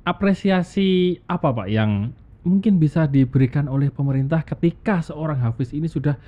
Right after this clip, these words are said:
mengharumkan nama Indonesia di luar negeri atau bahkan di tingkat nasional pun?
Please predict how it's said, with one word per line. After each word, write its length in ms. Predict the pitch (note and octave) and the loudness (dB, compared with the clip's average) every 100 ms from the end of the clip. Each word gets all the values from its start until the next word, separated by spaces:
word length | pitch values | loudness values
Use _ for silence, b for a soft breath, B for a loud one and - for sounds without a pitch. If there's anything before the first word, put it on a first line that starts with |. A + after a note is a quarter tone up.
| B B B | B B B
mengharumkan 800 | B D#3+ B2+ C#3 C#3+ C#3+ C#3+ D3 | B 2 4 4 2 0 0 0
nama 320 | C#3 C3+ C3 B2+ | 0 0 -2 -2
Indonesia 560 | C#3 B2 A#2+ A#2 C#3+ C3+ | 0 2 2 2 -2 -4
di 400 | A2+ G2+ G2 - - - | -4 -4 -6 -10 -16 -10
luar 240 | C3+ C3 B2+ | -6 -4 -4
negeri 480 | A#2+ - G2 F#2+ - | -8 -8 -8 -8 -8
atau 240 | A#2+ B2+ | -6 -4
bahkan 320 | A#2+ A#2 C#3 | -4 -4 -4
di 80 | B2+ | -4
tingkat 320 | A#2+ A#2 A2+ | -6 -6 -6
nasional 560 | A#2 A2 A2+ G#2 G2+ G2+ | -6 -6 -4 -2 -4 -4
pun? 160 | B2 | -6